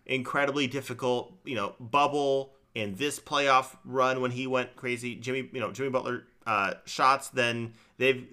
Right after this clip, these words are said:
Miami's just dead in the water. Same thing if it's, like, you know, Bam will have his aggressive game of a series,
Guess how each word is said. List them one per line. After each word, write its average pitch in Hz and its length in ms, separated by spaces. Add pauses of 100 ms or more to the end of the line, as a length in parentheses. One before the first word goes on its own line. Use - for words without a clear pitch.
(120)
Miami's 127 720
just 117 220
dead 110 140
in 101 80
the 95 60
water. 82 260
Same 180 240
thing 160 260
if 143 160
it's, 127 220 (240)
like, 120 200 (120)
you 120 60
know, 101 100
Bam 160 340
will 147 140
have 143 300
his 131 340
aggressive 123 580
game 127 320
of 135 140
a 143 60
series, 160 500